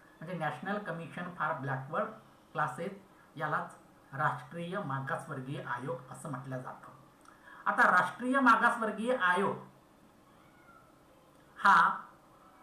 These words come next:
जे आर्थिकदृष्ट्या कमकुवत आहे, सामाजिकदृष्ट्या कमकुवत आहे, अशा मागासवर्गीयांच्या कल्याणावर, मागासवर्गीयांचं हित साधण्यासाठी या आयोगाचं स्थापना केलेली दिसून येते. हा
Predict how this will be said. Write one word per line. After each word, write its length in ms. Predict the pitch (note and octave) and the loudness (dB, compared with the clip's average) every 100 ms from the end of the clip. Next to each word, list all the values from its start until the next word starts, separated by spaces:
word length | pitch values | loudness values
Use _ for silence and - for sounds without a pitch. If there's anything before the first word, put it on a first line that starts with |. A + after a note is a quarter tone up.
| - - - - C#3 | -20 -20 -20 -10 2
जे 120 | C4 | 4
आर्थिकदृष्ट्या 920 | A3 F#3+ G3 B3+ B3+ A#3 B3+ C#4 C#4 | 6 6 6 2 0 0 -2 0 2
कमकुवत 560 | B3+ A3 G#3+ G#3+ G#3 | 2 2 0 2 2
आहे, 220 | F3+ D3 E3+ | 2 -2 -4
सामाजिकदृष्ट्या 840 | - - G3 A3 B3 B3+ - C#4+ | -2 4 4 4 -2 -4 -2 -2
कमकुवत 580 | D4+ A#3 A3 G3+ G3 G3+ | 0 -2 -2 -2 -2 0
आहे, 300 | D#3+ - C3 - - | -2 -4 -8 -10 -14
अशा 220 | - A3+ | -6 -2
मागासवर्गीयांच्या 1080 | G#3+ E3+ F3+ G#3 G3 G3 F#3+ G#3+ G#3 - A#3+ | 2 2 2 -2 -2 -4 -2 -2 -2 0 0
कल्याणावर, 760 | A#3 - F#3+ F3 A3+ G3+ F3+ - - - - | 0 -2 -2 -2 0 0 0 -4 -8 -16 -2
मागासवर्गीयांचं 840 | D#3 F3+ A3 - F#3+ G#3 G#3+ C4 | 0 2 0 -2 -4 -4 -2 -2
हित 320 | A3 A3+ - | -2 -2 -4
साधण्यासाठी 1000 | - A3+ F#3 F3+ F#3 F3+ D3+ - G3 - - - - | 0 2 2 -2 -4 -4 -4 -6 -10 -10 -16 -20 -12
या 180 | D3+ G#3+ | 0 4
आयोगाचं 1000 | A#3+ E3 E3 F#3+ E3 D#3 C#3+ - G#3 C4+ - - - | 4 2 -2 -2 -2 -2 -4 -4 -6 -6 -8 -20 -20
स्थापना 460 | - D#3 - D#3 D3 | -6 -4 -4 -4 -4
केलेली 540 | C#3+ B2+ B2+ B2+ - - - - - - | -4 -6 -6 -6 -8 -12 -20 -20 -20 -18
दिसून 380 | C3+ C3+ C3+ D#3+ | -10 -8 -6 -6
येते. 540 | A3+ - - - - - - - - - - - - - - | -6 -8 -10 -12 -12 -14 -20 -20 -20 -20 -20 -20 -20 -20 -8
हा 160 | - | 4